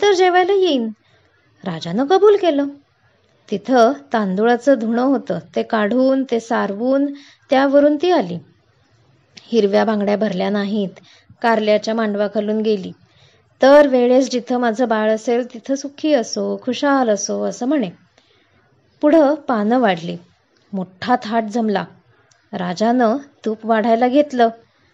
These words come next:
वाढता वाढता ही ज्या पंक्तीत बसली होती तिथं आला. तूप वाढू लागला. ईश्वरी चमत्कार झाला. बाईला प्रेम सुटून पान्हा फुटला. तिच्या स्तनांतून दुधाच्या धारा फुटल्या.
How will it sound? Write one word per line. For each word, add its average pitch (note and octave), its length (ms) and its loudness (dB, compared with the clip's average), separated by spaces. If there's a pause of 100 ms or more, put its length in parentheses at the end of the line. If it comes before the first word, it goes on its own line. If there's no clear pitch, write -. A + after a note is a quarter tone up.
(240)
वाढता G3+ 480 0
वाढता A3 540 2
ही A3+ 200 -2
ज्या A#3 160 2
पंक्तीत A3+ 460 -2
बसली G#3+ 360 -4
होती B3+ 720 -4
तिथं G#3+ 280 -8
आला. D#4+ 320 0 (1120)
तूप D#4 260 -2
वाढू E4 220 4
लागला. C#4 400 2 (640)
ईश्वरी G3 500 -4
चमत्कार B3+ 640 -4
झाला. D4 460 0 (640)
बाईला G#3 440 0
प्रेम A3+ 360 0
सुटून C4+ 540 -2
पान्हा G#3 480 -6
फुटला. D4 420 -4 (680)
तिच्या A3 280 -2
स्तनांतून A3 800 -2
दुधाच्या G#3 460 -2
धारा A3+ 340 0
फुटल्या. D#4 400 -6